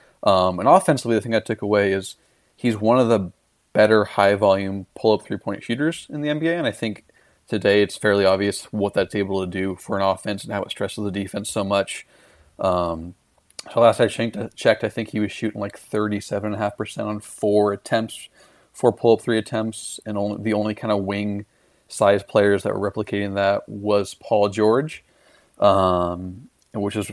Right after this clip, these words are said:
I mean, that's just such a valuable shot to have for a six eight guy, and he's especially good in those step backs. He's got that fairly high release point, which is really hard to guard.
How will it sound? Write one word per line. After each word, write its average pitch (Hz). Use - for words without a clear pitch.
I 104
mean, 95
that's 92
just -
such -
a 113
valuable 98
shot 98
to 101
have 104
for 107
a 98
six -
eight 87
guy, 98
and 98
he's 98
especially 107
good 104
in 104
those 101
step -
backs. 101
He's 104
got 110
that -
fairly 107
high 101
release 101
point, 95
which 107
is 104
really 101
hard 98
to 98
guard. 95